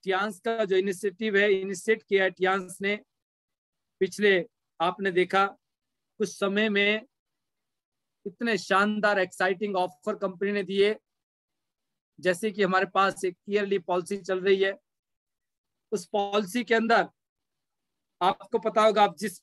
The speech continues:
भी मंथ किसी भी पर्सन को ज्वाइन करवाएंगे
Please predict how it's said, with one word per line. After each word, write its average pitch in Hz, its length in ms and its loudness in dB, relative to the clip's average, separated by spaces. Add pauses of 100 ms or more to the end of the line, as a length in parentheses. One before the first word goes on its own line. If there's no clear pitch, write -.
भी 240 80 -2
मंथ 208 280 2 (1080)
किसी 202 200 -4
भी 226 100 -2
पर्सन 202 480 -2
को 214 120 0
ज्वाइन 196 320 2
करवाएंगे 214 580 2